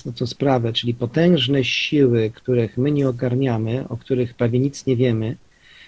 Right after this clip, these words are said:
y, siły, które są za tą zasłoną. Czy to są siły, wiesz, w świecie materialnym, takim trzy D, czy też w tych wymiarach bardziej energetycznych, duchowych, które coś mają cały czas do czynienia z ludźmi,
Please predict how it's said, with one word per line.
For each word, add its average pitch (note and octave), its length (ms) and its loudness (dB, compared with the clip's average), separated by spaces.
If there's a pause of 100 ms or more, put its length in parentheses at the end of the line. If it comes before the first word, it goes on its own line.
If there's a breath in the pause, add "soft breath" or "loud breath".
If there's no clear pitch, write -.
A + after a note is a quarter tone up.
(200)
y, B2 220 -2
siły, C#3+ 300 2
które C3+ 240 2
są C3+ 160 0
za C3+ 100 4
tą C3+ 140 -2
zasłoną. B2+ 640 0
Czy C#3+ 140 -6
to F3 120 0
są D3+ 180 0
siły, D#3+ 340 2
wiesz, C#3+ 440 2
w B2 40 -2
świecie C#3+ 320 -4
materialnym, C3 720 2
takim A#2 280 -4
trzy A#2+ 200 -2
D, A#2 280 0 (420 soft breath)
czy - 140 -4
też C3 220 2
w - 40 -20
tych C3 120 2
wymiarach C#3 580 2
bardziej C3+ 420 2
energetycznych, C3+ 760 0
duchowych, C3 380 2
które B2 180 2
coś D#3 260 -2
mają C#3 220 0
cały C#3+ 180 -4
czas C#3+ 220 -2
do C3 100 2
czynienia C3+ 320 -2
z A2+ 60 -2
ludźmi, B2+ 460 -2